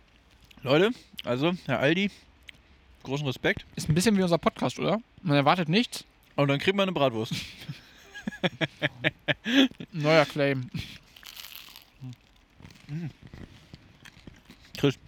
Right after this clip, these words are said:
Speaker 1: wir haben noch einen Schluck Bier
Speaker 2: Mhm.
Speaker 1: zur Wurst. Ich weiß überhaupt nicht, ob das grad unterhaltsam ist für die Zuhörer. Und wir hier einfach Wurst futtern und Bier trinken.
Speaker 2: Also, vielleicht manchmal muss man sich auch so selber ein bisschen
Speaker 1: Genau,
Speaker 2: verwöhnen.
Speaker 1: manchmal muss ich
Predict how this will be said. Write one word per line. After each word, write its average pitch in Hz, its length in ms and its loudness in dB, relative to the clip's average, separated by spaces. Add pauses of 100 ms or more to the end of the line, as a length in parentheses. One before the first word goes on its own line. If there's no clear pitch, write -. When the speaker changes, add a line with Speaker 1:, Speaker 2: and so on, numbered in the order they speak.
Speaker 1:
wir 127 120 -2
haben 147 80 2
noch 160 80 0
einen 156 60 -4
Schluck 147 240 -4 (300)
Bier 220 200 2
Speaker 2:
Mhm. 160 40 -2
Speaker 1:
zur 160 240 -2
Wurst. 214 320 0 (240)
Ich 120 200 -6
weiß 147 260 0
überhaupt 151 260 0
nicht, 156 100 -2
ob 139 80 -4
das 135 140 -6
grad - 160 -2
unterhaltsam 120 460 -2
ist 117 120 -6
für 220 80 -2
die 202 100 -2
Zuhörer. 127 420 -2 (180)
Und 143 180 -4
wir 156 80 2
hier 156 120 4
einfach 131 220 0
Wurst 147 200 0
futtern 147 360 0
und 127 120 -8
Bier 151 100 2
trinken. 139 360 -4 (800)
Speaker 2:
Also, 143 280 -4 (880)
vielleicht 156 200 -2
manchmal 160 320 -4
muss 147 140 -6
man 131 100 -6
sich 127 140 -14
auch 123 40 -12
so - 140 -14
selber 123 320 -8
ein 127 80 -10
bisschen 127 240 -4
Speaker 1:
Genau, 131 140 2
Speaker 2:
verwöhnen. 131 480 0
Speaker 1:
manchmal 208 300 2
muss 208 200 0
ich 196 80 -6